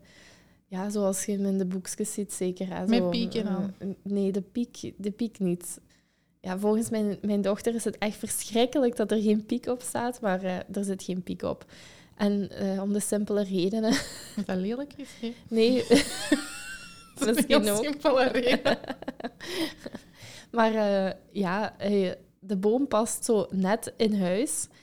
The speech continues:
Speaker 1: en die piek gaat er echt niet meer bij. Jammer, zeg.
Speaker 2: En die lichtjes, ik hoop niet dat dat zo de flikkerstand is, hè?
Speaker 1: Nee, nee, dat, geen flikkerstand, ehm,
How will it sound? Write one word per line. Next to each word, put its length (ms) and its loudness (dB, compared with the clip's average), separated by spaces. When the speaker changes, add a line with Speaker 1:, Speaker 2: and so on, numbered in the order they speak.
Speaker 1:
en 140 0
die 100 6
piek 240 -4
gaat 220 0
er 80 -8
echt 260 -8
niet 100 0
meer 180 -2
bij. 420 -4
Jammer, 560 -2
zeg. 560 2
Speaker 2:
En 180 2
die 100 2
lichtjes, 400 -2
ik 100 -10
hoop 240 -6
niet 140 2
dat 100 -4
dat 120 -4
zo 100 -4
de 100 -4
flikkerstand 720 -6
is, 120 -10
hè? 120 -8
Speaker 1:
Nee, 360 4
nee, 260 6
dat, 340 2
geen 200 0
flikkerstand, 880 -2
ehm, 360 -2